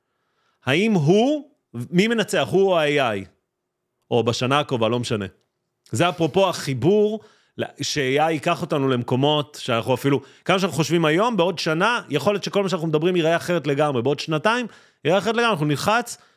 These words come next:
וכמו שצ'אטי תדבר איתנו בכל הלייבים, היא תגיד, "תקשיב, מיכה, עזוב,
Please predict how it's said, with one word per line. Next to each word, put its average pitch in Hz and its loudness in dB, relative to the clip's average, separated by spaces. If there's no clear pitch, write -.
וכמו 160 2
שצ'אטי 202 -2
תדבר 160 0
איתנו 160 -2
בכל 156 0
הלייבים, 247 0
היא 226 -4
תגיד, 240 -2
"תקשיב, 240 -4
מיכה, 226 0
עזוב, 185 0